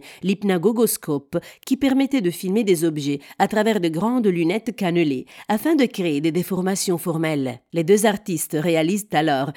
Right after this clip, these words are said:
des grands collages colorés, inspirés des couleurs de Matisse,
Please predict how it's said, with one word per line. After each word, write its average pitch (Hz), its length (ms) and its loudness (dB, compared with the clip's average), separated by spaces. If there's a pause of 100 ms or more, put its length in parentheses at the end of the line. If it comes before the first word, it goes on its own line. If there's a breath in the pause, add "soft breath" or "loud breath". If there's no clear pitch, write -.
(140 loud breath)
des 160 100 2
grands 160 320 -2
collages 160 480 0
colorés, 151 440 0 (180 loud breath)
inspirés 220 460 2
des 269 100 4
couleurs 196 400 2
de 180 80 4
Matisse, 156 540 -4